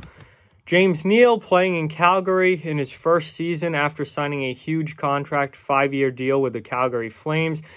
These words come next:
He only had seven goals all of last year and had a terrible, terrible season as well.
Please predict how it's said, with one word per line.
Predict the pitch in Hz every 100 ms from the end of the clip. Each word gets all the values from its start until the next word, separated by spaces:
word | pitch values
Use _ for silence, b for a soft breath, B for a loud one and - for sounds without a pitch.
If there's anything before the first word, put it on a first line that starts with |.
| B B
He | - 214
only | 226 220
had | 185 190 156
seven | - 175 170 170 165
goals | 151 143 143 135
all | - 135 135 135
of | 127
last | 127 127 123 -
year | 123 123 123
and | 120
had | 135 131
a | 123 120 _
terrible, | - 160 156 147 143 139 -
terrible | - 143 131 123 123 117
season | - 139 131 123 123
as | 120 135
well. | 147 151 113